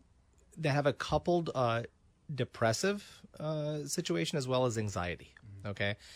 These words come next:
Speaker 1: My wife is one of them. My wife, I, I, I mean,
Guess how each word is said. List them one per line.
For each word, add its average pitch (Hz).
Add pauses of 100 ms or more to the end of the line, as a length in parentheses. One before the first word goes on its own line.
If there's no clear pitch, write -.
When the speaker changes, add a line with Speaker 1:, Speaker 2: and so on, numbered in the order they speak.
(460)
Speaker 1:
My 127
wife 147
is 117
one 127
of 107
them. -
My 127
wife, 135
I, 117
I, 123
I 135
mean, 127